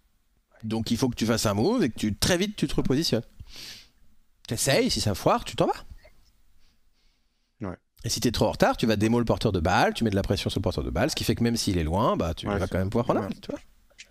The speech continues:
Speaker 1: C'est hyper all-in, tu comprends, de faire ça. Tu pré-jump, tu fais une passe à cent vingt kilomètres heure et t'espères que ton mate, il arrive au mid et qu'il fasse une tête plongeante et qu'il marque premier poteau. Je suis désolé, c'est pas safe. Ce qui est safe, c'est d'essayer un truc.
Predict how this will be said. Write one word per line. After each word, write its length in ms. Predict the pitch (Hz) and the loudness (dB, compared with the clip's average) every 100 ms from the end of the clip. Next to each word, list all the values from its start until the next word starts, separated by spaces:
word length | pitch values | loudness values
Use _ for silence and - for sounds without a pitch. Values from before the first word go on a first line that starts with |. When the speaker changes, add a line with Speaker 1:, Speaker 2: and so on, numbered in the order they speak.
| _ - _ - _ _ _ _ _ _ _ _ _ | _ -20 _ -20 _ _ _ _ _ _ _ _ _
Speaker 1:
C'est 260 | - - 165 | -8 -4 0
hyper 260 | 214 226 190 | 2 4 4
all-in, 300 | 214 254 226 | 4 4 2
tu 100 | - | 0
comprends, 260 | 147 - | -2 0
de 40 | 202 | 2
faire 140 | 170 | 2
ça. 260 | - 110 - - - - - - - - - - _ _ _ _ _ | 2 0 -2 -20 -20 -20 -20 -20 -20 -20 -20 -20 _ _ _ _ _
Tu 120 | - 131 | -10 -2
pré-jump, 460 | - 190 165 233 | 2 4 4 2
tu 100 | 220 | 0
fais 100 | - | 2
une 120 | 175 180 | 2 4
passe 220 | 196 - | 4 4
à 60 | |
cent 140 | 165 185 | 2 4
vingt 100 | 185 | 2
kilomètres 380 | - 180 180 226 | 4 4 4 4
heure 80 | |
et 40 | 208 | 4
t'espères 340 | 160 - 196 | 2 2 0
que 80 | - | 2
ton 140 | - 165 | 0 4
mate, 220 | 202 202 | 2 4
il 100 | 165 | 4
arrive 200 | 160 156 | 4 4
au 60 | |
mid 180 | 160 208 | 2 2
et 40 | 180 | 2
qu'il 120 | 135 | 2
fasse 200 | 151 147 | 2 2
une 100 | 135 | 0
tête 160 | 160 | 0
plongeante 420 | - 165 160 202 175 | 2 2 2 2 2
et 20 | |
qu'il 140 | 139 | 2
marque 180 | 160 175 | 2 2
premier 200 | - 160 | 0 2
poteau. 280 | 160 220 214 - - - - - _ _ _ _ _ _ _ _ _ _ | 2 0 -2 -6 -18 -18 -18 -18 _ _ _ _ _ _ _ _ _ _
Je 60 | - | -4
suis 80 | |
désolé, 200 | 247 151 190 | 0 2 2
c'est 100 | 143 | 2
pas 100 | 147 | 2
safe. 440 | 180 143 - - - - - _ _ _ _ - | 2 2 -2 -12 -20 -20 -20 _ _ _ _ -10
Ce 120 | - | -4
qui 80 | 139 | 0
est 20 | |
safe, 220 | - 202 | 2 2
c'est 140 | - | 2
d'essayer 300 | 120 - 143 123 | 2 4 4 2
un 80 | 107 | 2
truc. 380 | 214 320 - | 2 0 -2